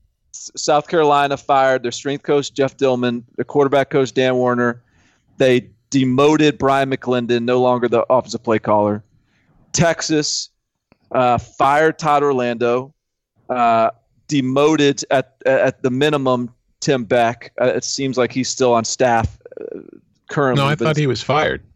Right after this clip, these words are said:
Speaker 1: Well, I think he was, he was, he was fired from an offensive coordinator role.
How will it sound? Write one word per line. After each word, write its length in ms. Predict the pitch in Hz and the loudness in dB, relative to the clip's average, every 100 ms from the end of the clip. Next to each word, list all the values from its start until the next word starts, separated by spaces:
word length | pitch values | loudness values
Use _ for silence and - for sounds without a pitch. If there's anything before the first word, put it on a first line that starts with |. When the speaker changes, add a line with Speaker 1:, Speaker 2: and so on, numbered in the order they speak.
| - _ | -20 _
Speaker 1:
Well, 240 | 151 180 185 | 0 4 4
I 40 | |
think 200 | 190 208 | 2 -2
he 60 | 208 | -2
was, 120 | 180 | -4
he 180 | 175 202 | -4 2
was, 280 | 175 147 - | 2 0 -8
he 140 | 143 | -4
was 140 | 180 - | -2 -4
fired 480 | - 185 196 185 - | -2 0 2 0 -4
from 120 | 165 | -8
an 60 | - | 0
offensive 480 | 151 - 156 - - | 0 0 -6 -8 -10
coordinator 580 | - 160 147 143 123 113 | -4 -4 0 2 0 -2
role. 680 | 107 131 139 117 107 98 | -2 2 2 2 -2 -8